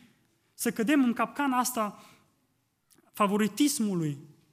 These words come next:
„Ăsta e predicatorul meu și orice face să-l apărăm.” Nu. O spun ca cineva care din când în când mai trec pe la amvon și îmi asum acest, această responsabilitate. Dacă eu vorbesc, iertați-mă că o spun așa direct, dar poate chiar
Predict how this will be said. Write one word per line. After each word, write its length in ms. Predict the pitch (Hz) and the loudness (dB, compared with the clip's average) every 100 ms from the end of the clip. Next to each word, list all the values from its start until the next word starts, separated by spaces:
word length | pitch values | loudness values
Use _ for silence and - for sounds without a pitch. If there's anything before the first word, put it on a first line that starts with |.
| _ | _
„Ăsta 140 | - 240 | -10 -8
e 60 | |
predicatorul 640 | 214 220 214 247 269 220 220 | -6 -4 -2 0 0 -2 -4
meu 160 | 254 | -2
și 160 | 220 - | -2 -2
orice 280 | 285 277 220 | -2 -4 -6
face 320 | - 269 226 | -4 -4 -4
să-l 180 | - 220 | -4 -2
apărăm.” 360 | 202 220 254 | -4 -4 -2
Nu. 340 | 240 294 254 - - - - | 2 4 2 -4 -18 -16 -2
O 100 | 208 | 0
spun 400 | - 302 320 294 - - | 2 6 6 4 -6 -12
ca 120 | - 240 | -6 -4
cineva 440 | - 240 226 269 | -2 -2 0 -2
care 320 | 269 247 240 | -2 -2 -2
din 140 | 196 233 | 0 0
când 200 | 285 254 | 2 2
în 100 | 233 | 0
când 160 | 269 | 0
mai 140 | 240 220 | 0 0
trec 240 | 247 254 | -2 -2
pe 100 | - | -4
la 80 | 220 | -4
amvon 260 | 208 226 247 | -2 0 -2
și 160 | - | 0
îmi 100 | 226 | -2
asum 380 | 214 - 320 285 | 0 2 4 4
acest, 380 | 220 - 233 - - _ _ _ _ _ _ _ _ | 2 0 -2 -4 -12 _ _ _ _ _ _ _ _
această 360 | 190 277 - | -4 -2 -2
responsabilitate. 880 | 226 - 233 - 190 202 196 254 247 | -2 -4 -6 -4 -2 -2 0 -2 -2
Dacă 280 | 185 196 196 | -2 -2 0
eu 180 | 196 269 | 0 0
vorbesc, 560 | 214 196 233 240 - - _ _ _ _ _ | 0 -2 -2 -2 -6 -12 _ _ _ _ _
iertați-mă 500 | 190 190 277 277 220 | -6 -2 -2 -2 -4
că 80 | 208 | -6
o 40 | |
spun 220 | - - | -8 -6
așa 200 | 202 180 | -4 -4
direct, 320 | 175 180 170 160 | -4 -4 -6 -6
dar 260 | 180 - - | -6 -8 -12
poate 200 | 185 208 | -8 -6
chiar 300 | 254 233 | -6 -8